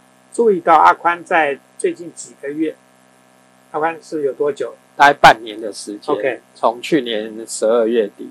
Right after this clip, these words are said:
Speaker 2: 开始。
Speaker 1: 特别喜欢在他的脸书上面，啊，就说谈一个人。那这个人呢，都是我们认识也很久的，呃，的一个朋友，啊，他叫张铁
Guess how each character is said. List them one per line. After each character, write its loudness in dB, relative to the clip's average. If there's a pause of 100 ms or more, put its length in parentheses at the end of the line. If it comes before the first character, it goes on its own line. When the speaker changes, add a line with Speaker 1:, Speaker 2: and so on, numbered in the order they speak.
Speaker 2:
开 -4
始。 -20 (280)
Speaker 1:
特 2
别 0
喜 -12
欢 -12
在 -4
他 -2
的 -4
脸 -8
书 -6
上 -8
面， -18 (600)
啊， -16 (140)
就 -6
说 -6 (240)
谈 -10
一 -12
个 -2
人。 -8
那 -6
这 -4
个 2
人 -2
呢， -16
都 -2
是 -6
我 -6
们 -20 (380)
认 -4
识 -18
也 -18
很 -20
久 -8 (140)
的， -18 (480)
呃， -8 (420)
的 -6
一 -12
个 -20
朋 -12
友， -4 (460)
啊， -4
他 -12
叫 -2
张 -4
铁 -14